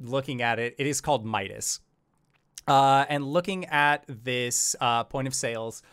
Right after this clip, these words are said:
uh, Midas ends up standing for, I have that written down here as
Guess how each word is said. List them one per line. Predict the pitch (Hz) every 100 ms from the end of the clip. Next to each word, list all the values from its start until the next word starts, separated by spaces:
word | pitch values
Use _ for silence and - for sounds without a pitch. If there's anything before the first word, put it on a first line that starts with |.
| - _ 127
uh, | 131 131 131 131 127 131
Midas | 120 147 180 196 196 - -
ends | 143 151 156 - -
up | 135 139
standing | - - - 143 147 147 156
for, | 147 _ 147 117 104 98 110 127 165 202 220 185
I |
have | 131 104 98
that | 104 -
written | 110 - 107 101
down | 101 98 98
here | 113 147 147 151 151 151
as | 101 101